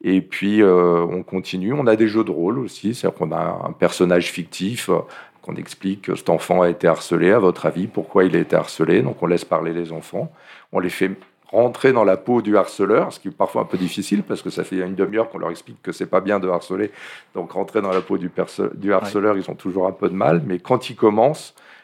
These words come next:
Speaker 1: eh ben, on leur fait, on les fait consta-, on leur fait constater que ça les fait marrer, mine de rien, de se moquer de quelqu'un et que c'est, c'est pas anormal, ça peut être un réflexe normal. Moi, quand, si je marche avec un copain et qu'il se prend un poteau qu'il a pas vu, mon premier réflexe,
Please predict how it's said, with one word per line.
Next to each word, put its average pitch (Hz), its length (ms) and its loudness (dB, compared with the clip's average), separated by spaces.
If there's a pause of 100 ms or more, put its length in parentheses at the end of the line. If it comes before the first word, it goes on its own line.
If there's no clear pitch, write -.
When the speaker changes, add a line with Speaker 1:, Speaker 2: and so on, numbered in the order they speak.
(140)
Speaker 1:
eh 95 60 -4
ben, 87 140 0
on 90 180 0
leur 87 200 0
fait, 90 420 4
on - 340 0
les 98 140 4
fait 92 160 0
consta-, - 360 -2
on 110 60 0
leur 95 180 2
fait 113 140 -2
constater 92 560 0
que 131 180 2
ça 110 180 0
les 90 100 -8
fait - 140 -8
marrer, 92 360 0
mine 127 200 -4
de 87 100 -2
rien, 95 260 2
de 220 80 -10
se - 100 -8
moquer 92 320 -6
de - 60 -18
quelqu'un 101 420 -2
et - 60 -2
que - 200 -8
c'est, 95 140 -10
c'est - 180 -8
pas - 360 0
anormal, 107 720 2
ça - 100 -10
peut 98 160 -6
être - 140 -4
un 82 80 2
réflexe 95 560 -4
normal. 95 340 0
Moi, 107 220 0
quand, - 180 -18
si - 160 -18
je - 80 -16 (420)
marche 95 280 0
avec 90 180 -4
un 90 80 0
copain 104 460 2
et 90 100 -4
qu'il 87 220 -12
se - 80 -20
prend 98 160 -2
un 95 40 -4
poteau 107 380 -4
qu'il 98 180 -10
a 82 60 -4
pas 90 160 -4
vu, 95 160 -4
mon 113 140 -12
premier 98 340 -4
réflexe, 104 460 0